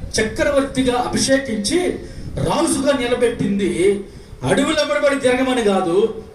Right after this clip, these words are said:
దావీదును తరవమని కాదు. దేవుని ప్రణాళిక ఏంటంటే,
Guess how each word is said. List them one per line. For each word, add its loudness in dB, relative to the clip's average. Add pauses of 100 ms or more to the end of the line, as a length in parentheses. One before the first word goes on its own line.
(420)
దావీదును 2
తరవమని 4
కాదు. -2 (1600)
దేవుని 2
ప్రణాళిక 0
ఏంటంటే, 2